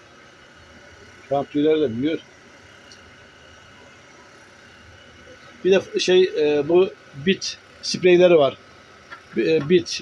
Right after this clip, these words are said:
bire bit spreyleri. Onlardan da fıs yapıyorum günde bir defa. Şöyle göğsüne doğru. <clears throat> O da çok önemli. <clears throat> Ondan günde bir tane.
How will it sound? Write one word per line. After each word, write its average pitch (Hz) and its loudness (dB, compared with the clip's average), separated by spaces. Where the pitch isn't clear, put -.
bire 160 2
bit 151 -4
spreyleri. 147 0
Onlardan 175 2
da 170 2
fıs - -2
yapıyorum 139 2
günde 147 2
bir 135 -4
defa. 135 0
Şöyle 139 0
göğsüne 147 0
doğru. 120 -2
<clears throat> 170 -2
O 185 2
da 170 2
çok 143 -4
önemli. 117 -2
<clears throat> 156 -4
Ondan 170 0
günde 175 0
bir 170 -4
tane. 143 0